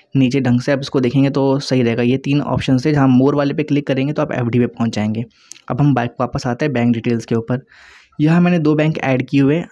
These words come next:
अगर आप चाहें तो और भी बैंक को ऐड कर सकते हैं यहाँ से ऐड बैंक पे क्लिक करके। अब हम चलते हैं तीसरे ऑप्शन पे और,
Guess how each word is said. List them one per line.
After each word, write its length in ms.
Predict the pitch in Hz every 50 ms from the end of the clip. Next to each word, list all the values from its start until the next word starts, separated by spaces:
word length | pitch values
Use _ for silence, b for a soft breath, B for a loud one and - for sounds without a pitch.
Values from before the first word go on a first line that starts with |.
| -
अगर 140 | 127 131 131
आप 140 | 139 139 143 -
चाहें 220 | 139 127 127 131 127
तो 140 | - - -
और 180 | 131 131 127 123
भी 100 | 139 135
बैंक 260 | 131 123 120 123 120
को 140 | - 147 143 - -
ऐड 220 | 127 123 120 120
कर 140 | - 123 113
सकते 300 | 120 - 120 - _ - 135
हैं 180 | 139 156 190 202 - _ _ _ _ _ _
यहाँ 260 | 135 127 123 127 135 131
से 180 | - - 151 156 - -
ऐड 240 | 123 120 123 123 113
बैंक 220 | 120 117 117 117 -
पे 80 | 147 151
क्लिक 240 | - 120 113 113 -
करके। 260 | 123 113 113 - 127
अब 120 | 117 120
हम 100 | 127 131
चलते 280 | 131 135 123 120 123 139
हैं 100 | 156 165
तीसरे 360 | 165 - 131 120 - - 143 127
ऑप्शन 320 | 123 117 - - 123 123
पे 100 | 123 151
और, 280 | 135 110 113 117 113